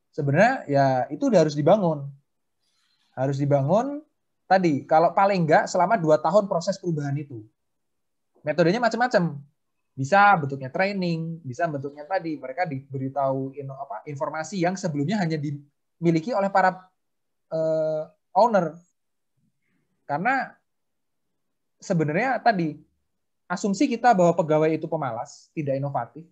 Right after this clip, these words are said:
tidak memiliki kreativitas, ya karena mereka memang nggak ada pentingnya juga gue inovatif. Lah gaji gue sama kok. Itu nggak salah dong. Gitu. Jadi ya perlu dibikin sistematika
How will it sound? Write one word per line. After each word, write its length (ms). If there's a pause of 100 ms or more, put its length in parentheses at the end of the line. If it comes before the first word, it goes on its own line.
tidak 240
memiliki 240
kreativitas, 720 (400)
ya 80
karena 160
mereka 240
memang 240
nggak 240
ada 80
pentingnya 480
juga 320
gue 160
inovatif. 560
Lah 160
gaji 240
gue 160
sama 320
kok. 160 (1200)
Itu 160
nggak 160
salah 240
dong. 240 (1200)
Gitu. 240 (240)
Jadi 320
ya 400 (800)
perlu 240
dibikin 320
sistematika 1040